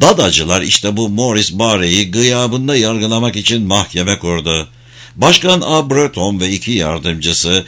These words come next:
T. Frankel ve P. Deval'di. Savcı ise Redesanya'ydı. Dönek Maurice Barré'in savunmasını Louis Aragon yaptı. Mahkemenin ne karar verdiğini yazmayayım.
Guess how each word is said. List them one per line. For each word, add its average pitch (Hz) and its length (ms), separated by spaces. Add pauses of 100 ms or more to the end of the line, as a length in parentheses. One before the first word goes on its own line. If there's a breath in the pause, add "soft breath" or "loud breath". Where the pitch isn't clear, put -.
(200 loud breath)
T. 139 240
Frankel 101 720
ve 95 160 (100)
P. 113 80 (280)
Deval'di. 80 680 (220 soft breath)
Savcı 104 440
ise 98 380
Redesanya'ydı. 87 1200 (680 loud breath)
Dönek 175 340
Maurice 175 420
Barré'in 151 520
savunmasını 98 960
Louis 151 340
Aragon 95 520
yaptı. 80 640 (380 loud breath)
Mahkemenin 92 680
ne 117 140
karar 110 380
verdiğini 120 440
yazmayayım. 95 840